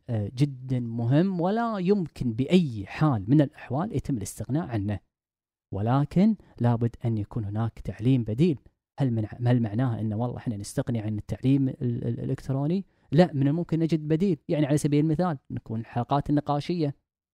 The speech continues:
الحلقات النقاشية اللي ما، ما هي محاضرات. آه، المؤتمرات ممكن تكون في التعليم الإلكتروني. فإذا من الممكن يتم استخدامه،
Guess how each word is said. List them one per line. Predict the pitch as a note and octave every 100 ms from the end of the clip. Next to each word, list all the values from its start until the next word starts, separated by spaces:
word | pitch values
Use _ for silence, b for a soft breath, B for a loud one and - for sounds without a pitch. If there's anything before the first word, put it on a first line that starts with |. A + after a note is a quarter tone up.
| _
الحلقات | - - A#3 G#3
النقاشية | G3 F3+ F3 C#3+
اللي | A#2+ B2+
ما، | E3+ E3 D3
ما | E3
هي | D#3+
محاضرات. | D3 C#3+ C3+ B2 - - _ _ _ _ B B A2
آه، | C#3 D3
المؤتمرات | D#3 F3 F3 D#3 F3 E3
ممكن | D#3+ D3+ D3+ C#3+ _ _ _ -
تكون | - A#2+
في | C3
التعليم | - C3+ D#3
الإلكتروني. | D3+ - E3 F#3+ E3+ C3+ _ _ _ _ _ B B
فإذا | - D#3+ F3+
من | F3 F3
الممكن | E3 F#3+ A#3+ F#3
يتم | D#3 - G#3 E3
استخدامه، | - B2+ B2+ B2 C3 D#3